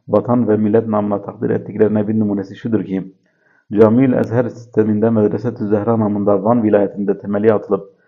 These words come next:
eski harbi umumi münasebetiyle geri kalan Şark Darülfünun'una İttihat ve Terakki hükümeti on dokuz bin altın lira verdiği gibi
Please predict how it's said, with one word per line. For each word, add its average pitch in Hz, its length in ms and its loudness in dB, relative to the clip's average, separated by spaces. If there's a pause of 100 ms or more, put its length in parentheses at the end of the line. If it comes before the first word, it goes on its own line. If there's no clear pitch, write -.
(260)
eski 123 300 -2
harbi 120 320 2
umumi 113 380 2
münasebetiyle 107 600 2
geri 107 220 4
kalan 101 260 -2
Şark 107 300 -2
Darülfünun'una 104 920 -2 (340)
İttihat 117 440 0
ve 113 100 4
Terakki 107 340 0
hükümeti 110 600 -2
on 120 180 0
dokuz 113 300 -2
bin 107 80 0
altın 104 380 -4
lira 107 160 4
verdiği 104 280 0
gibi 95 360 -4